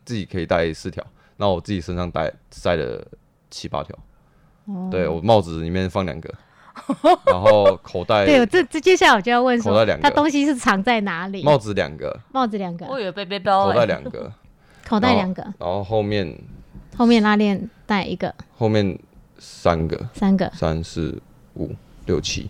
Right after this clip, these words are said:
Speaker 1: 对，七个。然后，但是我记得出发前的时候，我再多塞几个进来，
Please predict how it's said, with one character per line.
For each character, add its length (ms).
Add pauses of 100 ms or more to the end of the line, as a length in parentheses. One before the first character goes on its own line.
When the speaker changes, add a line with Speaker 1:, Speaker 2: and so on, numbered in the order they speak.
(160)
Speaker 1:
对， 120
七 200
个。 160 (460)
然 140
后， 280 (140)
但 140
是 200 (380)
我 140
记 140
得 140
出 220
发 140
前 100
的 60
时 60
候， 60
我 120
再 80
多 160
塞 140
几 160
个 100
进 140
来， 80